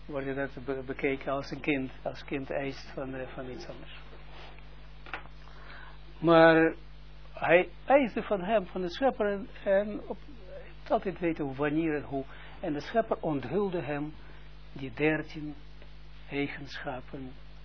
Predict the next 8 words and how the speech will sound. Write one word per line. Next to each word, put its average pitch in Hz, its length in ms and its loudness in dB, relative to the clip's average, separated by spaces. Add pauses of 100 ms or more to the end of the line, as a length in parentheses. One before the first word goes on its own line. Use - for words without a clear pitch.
van 127 380 -6 (580)
barmhartigheid. 139 960 2 (420)
En 294 400 4 (340)
daarvoor, 214 640 10
voordat 156 420 6
je 156 140 6
die 139 200 2
der-, 151 300 8